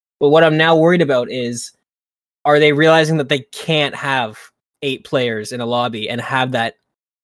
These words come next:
same fidelity that Naughty Dog is known for? Because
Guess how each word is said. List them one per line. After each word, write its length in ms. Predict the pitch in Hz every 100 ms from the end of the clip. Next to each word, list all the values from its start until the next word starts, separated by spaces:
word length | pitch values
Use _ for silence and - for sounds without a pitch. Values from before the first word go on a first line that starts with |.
| -
same 500 | - 139 135 135 127 _
fidelity 640 | - 151 127 131 127 120
that 240 | 117 110
Naughty 220 | 127 123 123
Dog 180 | 120
is 120 | 117 123
known 200 | 123 120
for? 160 | 110
Because 340 | 113 139 135